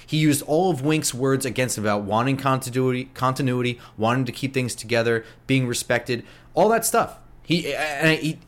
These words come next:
he put the onus on Wink to stay. He wasn't going to be fired, and I expect him to be back.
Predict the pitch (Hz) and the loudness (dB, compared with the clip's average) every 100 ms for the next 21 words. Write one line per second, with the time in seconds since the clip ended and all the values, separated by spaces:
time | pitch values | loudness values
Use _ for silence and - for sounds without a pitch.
0 | - - 214 226 254 269 233 202 208 214 | -20 -2 0 2 0 0 0 2 4 4
1 | 156 - 160 147 117 151 151 - - 139 | 2 0 0 0 2 2 2 -2 -6 -2
2 | - - - 127 85 76 151 131 175 190 | 0 -2 2 2 2 0 0 2 2 2
3 | 180 175 196 180 185 175 170 180 180 131 | 2 2 2 0 0 2 2 2 0 2
4 | 123 117 - 151 147 139 127 113 113 113 | 2 0 -2 -2 -2 -4 -4 -4 0 2
5 | 90 | 0